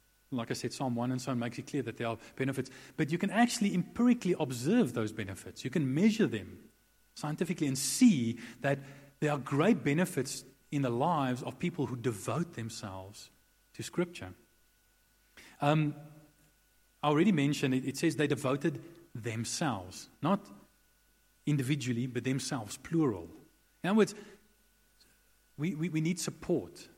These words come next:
You know, if, if we can only devote ourselves if we really devote ourselves to something when we do it together.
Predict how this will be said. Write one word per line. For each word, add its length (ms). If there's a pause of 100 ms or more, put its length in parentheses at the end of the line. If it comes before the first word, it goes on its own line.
(480)
You 60
know, 120
if, 200
if 240
we 80
can 120
only 200
devote 340
ourselves 460
if 140
we 180 (160)
really 300
devote 340
ourselves 380
to 120
something 340
when 120
we 80
do 100
it 140
together. 340